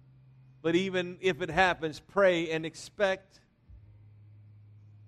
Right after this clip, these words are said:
God's favor. Pray for and expect God's blessing. Determined to stand for righteousness regardless of the circumstances.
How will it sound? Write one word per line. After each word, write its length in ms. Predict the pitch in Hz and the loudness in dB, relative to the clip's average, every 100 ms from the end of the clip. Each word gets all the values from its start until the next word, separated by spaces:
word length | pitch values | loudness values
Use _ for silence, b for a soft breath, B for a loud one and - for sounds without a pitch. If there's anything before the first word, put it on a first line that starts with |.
| - | -10
God's 360 | 156 156 160 156 | -2 0 -2 -6
favor. 460 | 135 120 110 107 98 - _ - - - - _ _ - - _ _ - | -10 -10 -10 -16 -20 -20 _ -20 -20 -20 -20 _ _ -20 -20 _ _ -10
Pray 220 | - 214 214 | 4 6 6
for 520 | 214 202 185 151 127 - - - | 6 6 6 4 -2 -16 -20 -8
and 160 | 180 180 | -2 -2
expect 680 | 170 - - 220 180 156 _ _ _ _ _ _ _ 127 | -2 -8 0 2 2 0 _ _ _ _ _ _ _ -6
God's 320 | 156 160 156 131 | 0 0 0 -8
blessing. 540 | 135 127 117 - 117 110 _ _ _ _ _ _ _ _ _ _ _ _ _ - - - - | -6 -4 -4 -12 -20 -20 _ _ _ _ _ _ _ _ _ _ _ _ _ -20 -20 -20 -20
Determined 500 | 139 - 185 175 156 | -20 0 2 2 -2
to 80 | 147 | -4
stand 380 | - 165 160 156 | -2 0 0 -2
for 120 | 156 | 0
righteousness 680 | 151 170 160 147 - 139 143 | 4 4 4 -2 -12 -16 -14
regardless 640 | 120 151 156 147 143 135 | -4 2 2 2 -4 -6
of 140 | 143 | -8
the 80 | 135 | -8
circumstances. 1000 | - 143 143 131 - 120 110 107 107 | -8 -8 -8 -10 -16 -14 -14 -16 -20